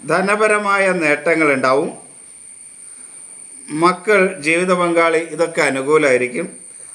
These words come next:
അതുകൊണ്ട് തന്നെ കുടുംബത്തിലൊരു സമാധാനവും സ്വസ്ഥതയും ഒക്കെ ഉണ്ടാകും. തൊഴിൽ രംഗത്തും നേട്ടങ്ങളുണ്ടാവും. ഏ, മേലുദ്യോഗസ്ഥരിൽ നിന്ന് ചെറിയ തിക്താനുഭവങ്ങളൊക്കെ ഉണ്ടാകുമെങ്കിലും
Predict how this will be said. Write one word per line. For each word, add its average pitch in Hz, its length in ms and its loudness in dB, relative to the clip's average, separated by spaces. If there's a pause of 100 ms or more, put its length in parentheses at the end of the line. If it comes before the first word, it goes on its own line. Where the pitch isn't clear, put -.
അതുകൊണ്ട് 180 400 0
തന്നെ 180 120 2
കുടുംബത്തിലൊരു 202 760 2
സമാധാനവും 160 960 0
സ്വസ്ഥതയും 151 800 0
ഒക്കെ 147 160 -2
ഉണ്ടാകും. 135 600 0 (920)
തൊഴിൽ 196 240 4
രംഗത്തും 196 580 0
നേട്ടങ്ങളുണ്ടാവും. 143 960 0 (680)
ഏ, 135 120 -4 (480)
മേലുദ്യോഗസ്ഥരിൽ 208 1000 2
നിന്ന് 190 180 0
ചെറിയ 214 520 0 (140)
തിക്താനുഭവങ്ങളൊക്കെ 190 960 0
ഉണ്ടാകുമെങ്കിലും 147 800 0